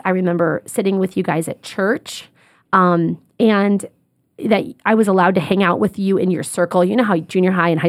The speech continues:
school girls stand in circles all the time, you know? And I was included in that. And, um, I, it's really cool because this guest of mine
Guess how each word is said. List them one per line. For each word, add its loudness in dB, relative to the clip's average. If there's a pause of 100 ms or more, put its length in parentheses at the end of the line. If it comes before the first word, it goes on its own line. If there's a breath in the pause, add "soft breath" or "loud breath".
school 0
girls 2
stand 0
in 0
circles -2 (120)
all 6
the 0
time, 0
you 4
know? 2 (320 loud breath)
And 2
I 4
was 2
included 4
in 2
that. 2
And, 0 (400 loud breath)
um, 4 (280)
I, 4 (120)
it's -2
really 4
cool 2
because -4
this -2
guest 0
of -2
mine 2